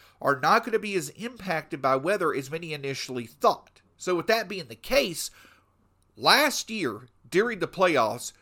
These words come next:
Truist Park was an absolute house of advantages for the Braves when it came to the impact that the crowd had. Just an absolutely electric atmosphere. The hope is obviously that can be the case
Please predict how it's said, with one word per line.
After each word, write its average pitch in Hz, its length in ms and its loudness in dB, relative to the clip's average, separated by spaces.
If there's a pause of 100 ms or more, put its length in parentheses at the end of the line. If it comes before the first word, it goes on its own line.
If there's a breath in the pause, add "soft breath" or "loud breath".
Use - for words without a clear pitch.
(200 soft breath)
Truist 277 600 -2
Park 214 420 0 (220 soft breath)
was 143 240 -2
an 131 160 -6 (180)
absolute 185 960 0 (1300)
house 190 360 6
of 175 60 -6
advantages 147 580 -6
for 170 160 0
the 139 80 0
Braves 120 500 0 (280 soft breath)
when 170 200 -2
it 165 120 -10
came 170 260 -8
to 175 160 -8
the 139 180 -8
impact 147 540 -2 (240 soft breath)
that 147 420 0 (180 soft breath)
the 131 100 -2
crowd 143 420 4
had. 123 380 2
Just 127 260 -12
an 131 140 -10 (180)
absolutely 196 800 -4
electric 147 480 -4
atmosphere. 135 600 -2 (280 loud breath)
The 131 120 0
hope 214 220 2
is 175 120 -2
obviously 170 440 4
that 147 200 -2
can 156 120 -12
be 139 100 -8
the 113 100 -10
case 160 560 -2